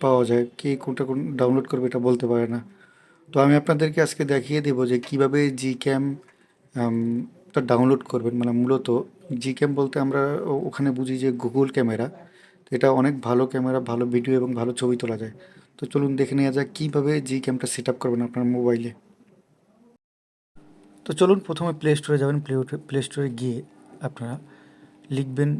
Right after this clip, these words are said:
Gcam। Gcam লিখে আপনারা সার্চ দেবেন। সার্চ দিলে এখানে দেখবেন জি ক্যামাটোর একটা অ্যাপ আসবে,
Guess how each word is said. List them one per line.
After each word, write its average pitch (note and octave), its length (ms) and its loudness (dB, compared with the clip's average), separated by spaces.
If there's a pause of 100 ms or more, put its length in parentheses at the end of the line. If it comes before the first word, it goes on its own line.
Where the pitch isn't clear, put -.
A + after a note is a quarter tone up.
(140)
Gcam। C3+ 680 -4 (1200)
Gcam C#3 280 0 (140)
লিখে B2+ 260 -6 (880)
আপনারা C#3 200 0 (100)
সার্চ C3 200 4 (120)
দেবেন। A2 220 -6 (1500)
সার্চ D3 200 4
দিলে E3 180 2
এখানে E3 160 -4 (100)
দেখবেন C3+ 300 2 (540)
জি C#3 160 0 (1080)
ক্যামাটোর C3+ 500 4 (500)
একটা C3 200 -8
অ্যাপ A#2+ 220 -6
আসবে, G#2+ 240 -12